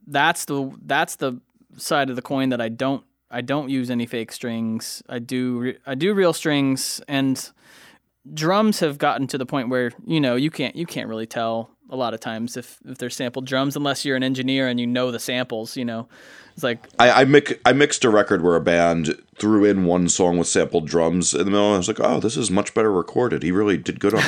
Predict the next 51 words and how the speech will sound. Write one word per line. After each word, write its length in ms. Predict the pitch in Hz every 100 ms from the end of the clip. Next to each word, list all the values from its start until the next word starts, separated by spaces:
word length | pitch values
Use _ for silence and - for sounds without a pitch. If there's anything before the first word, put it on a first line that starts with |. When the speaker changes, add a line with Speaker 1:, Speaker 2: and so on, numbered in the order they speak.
| -
Speaker 2:
this 140 | 240
one." 240 | - 98 65
And 180 | - -
Speaker 1:
<laughs> 40 | -
Speaker 2:
I 100 | 92
didn't, 260 | 107 101 - - -
and 100 | -
then 80 | 120
I 120 | 117
hit 120 | 113 113
solo 440 | - 139 131 123
on 120 | 104
the 80 | 98
rooms. 400 | 95 123 127 95
I 60 | 98
was 120 | 85
like, 200 | 87 - -
"Oh, 560 | 147 151 160 123 80
shit." 680 | - - - - 160 135 -
Speaker 1:
<laughs> 100 | 226 - 233 - - - -
Speaker 2:
And 160 | - 127
it 160 | 127 117
had 220 | 147 151
me 100 | 156
fooled 320 | 147 175 170
for, 140 | -
like, 120 | 110 -
thirty 280 | 117 113
minutes 320 | 120 143 139 -
when 100 | 95
I 40 |
was 100 | 85
just 220 | 95 -
rough 200 | 101 92
mixing 540 | 107 110 - 98 87 87 -
and 140 | 95
not 220 | 95 90
hitting 220 | 92 92 90
solo. 360 | - 120 123
Speaker 1:
That's 180 | 143 139
hilarious. 600 | 139 127 127 127 120 - -
It's 160 | 165 -
funny 300 | - 220 233
when, 340 | 190 170 151
'cause 160 | 165 165
I 80 |
don't 140 | 202 202
really 220 | 175 160
own 220 | 151 180
that 140 | 170 -
many 440 | 151 156 147 131